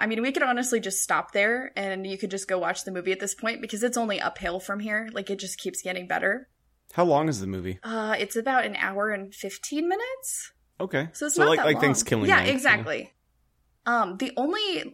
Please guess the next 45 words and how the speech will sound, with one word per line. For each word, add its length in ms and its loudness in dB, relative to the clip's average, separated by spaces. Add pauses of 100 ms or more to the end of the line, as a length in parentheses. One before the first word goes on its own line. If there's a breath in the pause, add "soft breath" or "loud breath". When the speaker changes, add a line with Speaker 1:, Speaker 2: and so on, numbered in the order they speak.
Speaker 1:
big 320 -2
issue 460 -2
I 80 -2
had 320 -4
with 140 -8
the 80 -8
movie, 340 -6
and 100 -6
like 220 0
I 60 6
mentioned, 340 -4
like, 180 -8
you 80 -6
could 140 -2
tell 220 -2
that 120 -2
the 80 0
budget 400 0
was 220 -8
used 260 -10
on 140 -6
specific 640 -6
things. 400 -8
One 240 0
of 100 -2
the 80 0
things 240 0
it 160 -4
was 380 0
not 220 -2
used 280 -6
on 380 -2
was 240 -4
the 100 -4
costuming. 560 -2 (960)
They 480 2
straight 380 2
up 140 4
were 120 2
wearing, 340 6
like, 380 -2
Halloween 600 0
store 360 2
priest 640 -6
costumes. 760 -4